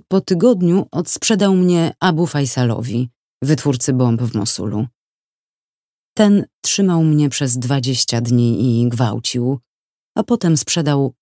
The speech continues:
Abu Badrowi. W sumie kupiło ją dwunastu różnych mężczyzn. Wymienia ich po kolei, pseudonimy i prawdziwe nazwiska, nawet imiona ich dzieci.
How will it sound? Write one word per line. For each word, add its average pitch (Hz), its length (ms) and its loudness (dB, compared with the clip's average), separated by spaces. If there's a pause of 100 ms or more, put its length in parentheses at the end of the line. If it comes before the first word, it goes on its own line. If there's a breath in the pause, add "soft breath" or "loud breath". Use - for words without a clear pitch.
(120)
Abu 143 240 2
Badrowi. 98 640 -4 (1900)
W - 40 -2
sumie 180 380 2
kupiło 180 480 -2
ją 151 300 2 (160)
dwunastu 135 760 0
różnych 110 480 -4
mężczyzn. 92 720 -4 (800)
Wymienia 127 520 2
ich - 160 -12
po 123 140 -4
kolei, 117 580 -2 (440)
pseudonimy 147 720 2
i 143 80 -2
prawdziwe 123 580 0
nazwiska, 117 720 -4 (420)
nawet 151 420 -2
imiona 127 400 2
ich 123 260 -8
dzieci. 120 560 -4